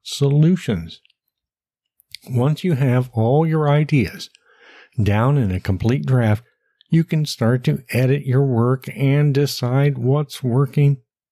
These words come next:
and what isn't. You might add a short story to illustrate a point,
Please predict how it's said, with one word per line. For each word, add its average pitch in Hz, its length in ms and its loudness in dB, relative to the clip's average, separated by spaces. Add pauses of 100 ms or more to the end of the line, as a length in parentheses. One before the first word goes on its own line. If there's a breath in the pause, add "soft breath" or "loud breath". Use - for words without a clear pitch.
(240)
and 175 280 0
what 156 320 0
isn't. 165 600 -4 (880)
You 165 160 2
might 156 260 0
add 156 180 0
a 139 60 2
short 120 320 -4
story 143 500 -2
to 120 220 -4
illustrate 139 460 2
a 139 40 2
point, 160 540 -2